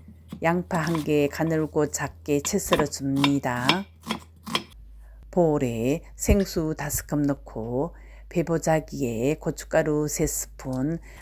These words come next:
마늘 두 스푼을 넣어서 고춧가루의 빨간색과 마늘 맛이 충분히 우러나오게 쪼물락쪼물락 주물러서 꼭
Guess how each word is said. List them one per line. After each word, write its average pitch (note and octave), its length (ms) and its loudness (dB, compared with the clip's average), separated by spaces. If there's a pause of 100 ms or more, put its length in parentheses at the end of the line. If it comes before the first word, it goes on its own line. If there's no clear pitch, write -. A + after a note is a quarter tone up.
(100)
마늘 E3 440 2
두 - 160 -4
스푼을 C#3+ 520 -2
넣어서 B2+ 720 -2 (420)
고춧가루의 D#3+ 880 2
빨간색과 D3 880 0
마늘 D3 320 2
맛이 C#3 340 -2
충분히 C#3+ 680 0
우러나오게 C3+ 1040 -2 (500)
쪼물락쪼물락 D3 1200 2
주물러서 C3+ 960 0 (480)
꼭 D#3 300 4